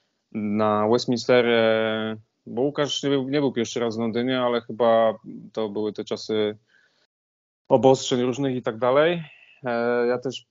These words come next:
przyznam, że ostatnio jak byłem w Lądku Zdroju tak zwanym, to, e, Big Ben był zabudowany rusztowaniami, e, a ci, którzy byli, to wiedzą, a ci, którzy nie, to podpowiem, jak się wychodzi ze stacji metra Westminster, to się wychodzi centralnie na Big Bena,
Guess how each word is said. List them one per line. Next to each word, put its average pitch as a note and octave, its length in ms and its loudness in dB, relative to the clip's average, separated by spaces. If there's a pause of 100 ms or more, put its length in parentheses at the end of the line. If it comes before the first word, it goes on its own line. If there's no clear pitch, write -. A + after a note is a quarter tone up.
przyznam, B2+ 460 -6
że B2 200 -2
ostatnio B2 380 -4
jak A#2 140 -6
byłem A#2+ 280 -4
w - 20 -10
Lądku B2 340 -6
Zdroju A#2 440 0
tak G#2+ 220 -6
zwanym, A#2 360 -4
to, A2+ 840 2
e, G#2+ 480 -8
Big G#2 240 -6
Ben A2 220 -4
był G#2+ 140 -16
zabudowany G#2+ 600 0
rusztowaniami, A2 760 0 (160)
e, G#2 560 -4
a D#3 160 -2
ci, C3 180 -6
którzy B2+ 300 2
byli, B2 460 4
to A2+ 160 4
wiedzą, A#2+ 320 2
a A2+ 40 0
ci, - 140 -14
którzy A2 220 -6
nie, A2+ 120 0
to A2 100 -8
podpowiem, A#2 420 2
jak A2 120 0
się G#2+ 120 -4
wychodzi A2+ 400 2
ze G#2+ 240 -4
stacji A2 420 0
metra A2 300 0
Westminster, A2 540 2
to A2+ 100 -4
się A2 120 -4
wychodzi G#2+ 280 0
centralnie G#2+ 400 4
na G#2+ 100 2
Big G2+ 160 -6
Bena, A#2 280 4